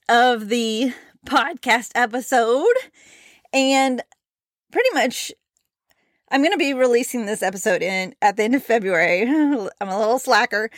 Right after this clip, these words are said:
but, uh, obviously this is still at the beginning of the year. If you haven't made goals for your year or thought about what you want this year to look like, there is still time, plenty of time,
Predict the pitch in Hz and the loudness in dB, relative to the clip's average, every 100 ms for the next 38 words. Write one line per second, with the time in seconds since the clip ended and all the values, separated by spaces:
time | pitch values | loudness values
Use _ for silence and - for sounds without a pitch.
0 | - - _ 262 240 233 - 220 190 214 | -20 -20 _ 2 4 4 2 4 4 2
1 | 240 - _ - - 220 233 269 262 277 | -4 -16 _ -20 -4 2 2 2 0 -2
2 | 262 226 226 233 - - 220 208 202 185 | -4 0 0 0 -2 -2 -2 0 -4 -6
3 | - - - 269 262 214 - 214 202 208 | -10 -12 -2 2 2 0 -2 -4 -4 -4
4 | 233 233 226 220 226 226 254 - _ _ | -4 -4 -2 2 2 2 -2 -10 _ _
5 | _ _ 214 220 254 226 220 240 247 214 | _ _ -2 -2 -2 2 2 2 -2 -4
6 | 208 220 214 185 190 226 - 254 262 240 | 0 0 0 -2 0 0 -2 -2 0 0
7 | 262 262 269 269 277 294 _ _ _ - | -2 0 0 0 -2 -6 _ _ _ -6
8 | 202 202 - 220 226 240 226 196 220 240 | -4 -4 0 2 2 2 2 2 -2 -2
9 | 240 240 247 - 226 233 220 220 262 269 | -4 -4 -6 -6 -4 -2 0 -2 0 0
10 | 233 247 262 233 277 - 240 247 269 - | 0 0 2 2 0 -4 -4 -2 -4 -6
11 | 254 247 269 302 349 359 - - 269 294 | -4 0 2 0 -2 -8 -16 -8 -2 -2
12 | 370 - 269 247 - 254 233 254 294 | -2 -4 -2 -2 -2 -2 0 -2 -4